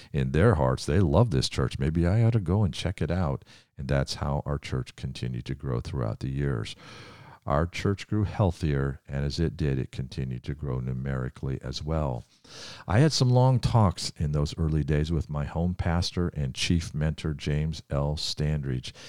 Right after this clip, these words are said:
He led me through a deeper look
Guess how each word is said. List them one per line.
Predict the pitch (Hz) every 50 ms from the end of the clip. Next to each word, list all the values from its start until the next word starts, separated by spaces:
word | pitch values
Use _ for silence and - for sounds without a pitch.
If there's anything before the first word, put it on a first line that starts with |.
| - - - - -
He | - - 107 104
led | 107 104 107 120 127 -
me | 80 78 73
through | - - - 78 76 71 -
a | 71 73
deeper | 69 69 73 90 98 107 - - 107 107
look | 101 92 90 110 113 85 73 78 -